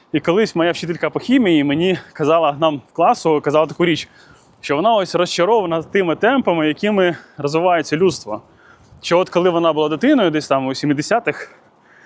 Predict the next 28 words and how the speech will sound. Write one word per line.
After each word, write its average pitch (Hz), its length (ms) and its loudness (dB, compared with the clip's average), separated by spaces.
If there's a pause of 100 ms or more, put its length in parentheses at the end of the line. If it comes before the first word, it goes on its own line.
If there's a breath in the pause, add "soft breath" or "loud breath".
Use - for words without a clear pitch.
(140 soft breath)
їм 214 160 0
розповідали, 175 600 2
що 165 200 0
ось 180 160 0
скоро, 226 360 0
у 160 40 -4
двотисячних, 160 800 -2 (220)
людство 165 500 -2
почне 175 320 -2
там 135 200 -2 (460 loud breath)
літати 170 360 0
на 156 120 0
інші 175 320 -2
країни, 180 540 0
на, 156 360 0
на 147 100 0
інші 147 220 -2
країни, 139 340 -2
на 139 100 0
інші 165 260 -2
планети, 175 540 0
що 143 280 0
ось, 139 320 -2
е, 131 240 0 (640 loud breath)
значить, 139 360 -2
кораблі 160 400 0
бороздять 147 720 0 (160 loud breath)
простори, 143 560 -2